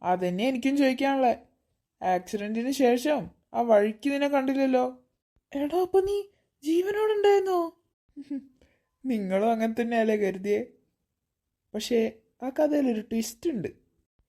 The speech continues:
എന്ത് ട്വിസ്റ്റ്? ലാസ്റ്റ് മിനിറ്റിൽ ഡോക്ടർ അങ്ങനെ പറഞ്ഞു എന്നുള്ളത് ശരിയാ. പക്ഷെ എൻ്റെ അച്ഛനും അമ്മയും തോറ്റു കൊടുത്തില്ല. അവരെന്നെ പുറത്തുള്ളൊരു ഹോസ്പിറ്റലിൽ കാണിച്ചു.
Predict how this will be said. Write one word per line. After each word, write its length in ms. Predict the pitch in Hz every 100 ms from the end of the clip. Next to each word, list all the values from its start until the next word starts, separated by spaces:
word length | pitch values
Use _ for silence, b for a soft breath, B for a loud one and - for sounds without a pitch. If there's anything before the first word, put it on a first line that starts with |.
| -
എന്ത് 500 | 349 339 349 349 359
ട്വിസ്റ്റ്? 460 | 359 349 - 359 359 359 359 _ _ _ _ -
ലാസ്റ്റ് 460 | 175 165 156 - 190
മിനിറ്റിൽ 400 | 196 202 226 220
ഡോക്ടർ 380 | 214 202 -
അങ്ങനെ 200 | 220 226
പറഞ്ഞു 280 | 233 226 226
എന്നുള്ളത് 320 | 233 240 240
ശരിയാ. 340 | 233 240 226 190 - _ _ _ _ _ _ _ _ _ -
പക്ഷെ 220 | 175 185
എൻ്റെ 160 | 185
അച്ഛനും 320 | 196 196 185 196
അമ്മയും 340 | 196 196 202 208 _ _ 185
തോറ്റു 240 | 180 180
കൊടുത്തില്ല. 360 | 185 175 160 160 _ _ _ _ _ _ _ _ _ _ _
അവരെന്നെ 720 | 151 160 156 175 180 185 180 - _ _ _ -
പുറത്തുള്ളൊരു 560 | 185 - 208 196 190
ഹോസ്പിറ്റലിൽ 580 | 185 170 170 170 165 165
കാണിച്ചു. 380 | 160 151 -